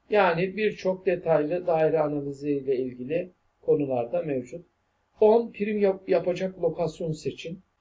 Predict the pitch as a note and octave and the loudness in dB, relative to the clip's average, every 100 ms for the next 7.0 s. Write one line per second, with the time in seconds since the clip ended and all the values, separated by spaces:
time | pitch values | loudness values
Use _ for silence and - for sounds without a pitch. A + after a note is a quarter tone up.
0 | _ - D3+ D#3 D#3 D#3 E3+ A3 - G3+ | _ -2 2 4 4 2 0 -6 -4 -4
1 | F3+ D#3 F#3 G3 F#3 E3 D3 - D3+ D#3 | -4 2 4 4 4 2 2 2 2 4
2 | D3+ D3+ D3 D3+ D3 D3+ D3 E3 D#3 D3+ | 2 0 -2 -2 0 -2 0 0 0 2
3 | C#3+ C#3 D#3 D3 D3 - C#3 C#3+ C#3+ C#3+ | 2 2 0 0 -2 0 2 2 2 -2
4 | C#3+ C#3 D3+ C3 C3 B2+ C#3+ C3 D3 C3+ | -2 0 0 0 -4 -6 -4 -4 -4 -2
5 | C3 C3+ E3 - B2+ B2+ B2+ A#2+ - D3+ | 0 2 2 2 -2 -2 -2 -4 -2 0
6 | D3+ - D3 D3+ C#3+ D3 D3 C#3 E3 | 0 -4 -4 -2 0 0 2 0 -2